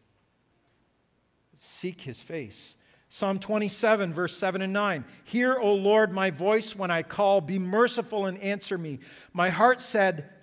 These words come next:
'Seek his face.' Your face, O Lord, I will seek. Hide not your face from me, nor turn away your servant in anger. You have been my helper. Do not leave me or forsake me, O God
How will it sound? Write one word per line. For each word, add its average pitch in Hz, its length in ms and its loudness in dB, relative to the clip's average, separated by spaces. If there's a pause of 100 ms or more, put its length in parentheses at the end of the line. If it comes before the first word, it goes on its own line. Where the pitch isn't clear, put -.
'Seek - 380 -6
his 226 220 -2
face.' 208 560 0 (1040)
Your 202 220 4
face, 269 440 2
O 226 120 4
Lord, 190 420 2
I 180 160 4
will 226 300 2
seek. - 580 -10 (720)
Hide 254 360 6
not 254 340 4
your 233 120 2
face 208 380 -4
from 175 320 -2
me, 190 240 -6 (420)
nor 196 220 0
turn 262 340 0
away 226 520 2 (600)
your 185 200 -2
servant 208 720 0
in 202 160 -4
anger. 208 400 -2
You 180 280 -4
have 208 300 -2
been 233 200 4
my 233 200 2
helper. 214 480 0
Do 165 200 -4
not 220 280 2
leave 240 360 0
me 254 180 0
or 233 80 4
forsake 208 580 -6
me, 165 160 -12
O 175 160 -6
God 160 480 0